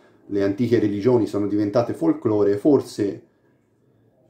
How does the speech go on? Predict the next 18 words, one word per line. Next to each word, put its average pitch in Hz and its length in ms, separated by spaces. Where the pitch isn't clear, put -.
eh, 104 520
davvero 107 500
fino 120 320
almeno 117 380
millenove, 110 640
milleottocento, 113 880
millenovecento, 107 1300
nei, 104 1160
in 110 160
alcune 117 420
campagne 104 720
dei 92 100
paesi 92 680
baltici, 95 960
eh, - 480
alcuni 117 440
villaggi 104 600
ancora 101 680